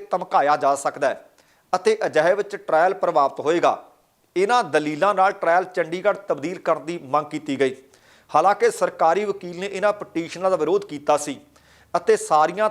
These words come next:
ਧਿਰਾਂ ਨੂੰ ਸੁਣਨ ਤੋਂ ਬਾਅਦ ਹਾਈ ਕੋਰਟ ਨੇ ਫੈਸਲਾ ਰਾਖਵਾਂ ਰੱਖ ਲਿਆ ਸੀ ਅਤੇ ਫਿਰ ਆਪਣਾ ਹੁਣ ਫੈਸਲਾ ਸੁਣਾਉਂਦਿਆਂ ਟ੍ਰਾਇਲ ਚੰਡੀਗੜ੍ਹ ਜ਼ਿਲ੍ਹਾ ਅਦਾਲਤ ਵਿੱਚ ਤਬਦੀਲ ਕਰਨ ਦੀ ਮੰਗ ਮਨਜ਼ੂਰ ਕਰ ਦਿੱਤੀ ਗਈ ਹੈ।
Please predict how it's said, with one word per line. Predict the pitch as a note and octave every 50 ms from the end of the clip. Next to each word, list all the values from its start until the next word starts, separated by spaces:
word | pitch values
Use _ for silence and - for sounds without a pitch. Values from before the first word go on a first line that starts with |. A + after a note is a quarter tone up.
| G#3+
ਧਿਰਾਂ | - G#3 F3 E3 F3
ਨੂੰ | G3 F#3+
ਸੁਣਨ | - - E3 E3 E3+ F3
ਤੋਂ | - F#3 F3
ਬਾਅਦ | F#3+ G3 F#3 E3+
ਹਾਈ | C3+ D3+ D#3+ E3+ E3 -
ਕੋਰਟ | F3 F3 E3+ -
ਨੇ | F#3 F#3
ਫੈਸਲਾ | - - D3+ D3+ D3 D3 - E3+ E3 E3 D#3 - - D3+
ਰਾਖਵਾਂ | D#3 D#3 D#3+ D#3+ D#3 D3+ D3
ਰੱਖ | C#3+ C#3 - -
ਲਿਆ | C#3 C#3 C3+
ਸੀ | C3 - C#3 B2 - _ _ _ _ _ _ _ _ _ _ _ -
ਅਤੇ | E3 - A#3 A3
ਫਿਰ | G#3 G#3+ G3+ G#3 - -
ਆਪਣਾ | F3+ F3 - G3+ G3 G3+
ਹੁਣ | F#3 E3+ F#3+ G3
ਫੈਸਲਾ | F#3+ - D#3 D#3+ D#3+ E3 F#3+ G3 G3
ਸੁਣਾਉਂਦਿਆਂ | F3+ F3+ F3 D#3 C3+ C3+ D#3 E3+ F3+ - - - - _ _ _ _ _ _ _ _ _ _ _ -
ਟ੍ਰਾਇਲ | F3 E3 E3 F#3 G#3 G#3+ G#3+ G#3+ A3 - - -
ਚੰਡੀਗੜ੍ਹ | - F3 E3+ E3+ G#3 G#3+ G3+ A3 E3
ਜ਼ਿਲ੍ਹਾ | C#3 F3+ G3 G#3 G#3+ G#3+ F3
ਅਦਾਲਤ | C3 A#2+ D#3 D#3+ E3+ E3 - G3+
ਵਿੱਚ | F3+ F3+ -
ਤਬਦੀਲ | F#3 - - D3+ C#3+ C3+ D3+ F3 F#3 E3+
ਕਰਨ | - F3 D#3 D3+
ਦੀ | F3 F3+
ਮੰਗ | D3 C#3+ D3+ D#3 D3
ਮਨਜ਼ੂਰ | E3 D3+ C#3 A#2+ C#3 D#3 D3
ਕਰ | D3+ C#3+ B2
ਦਿੱਤੀ | C3 C3 - C3+ C3
ਗਈ | C3+ C3+ C3+ C#3
ਹੈ। | A#2+ -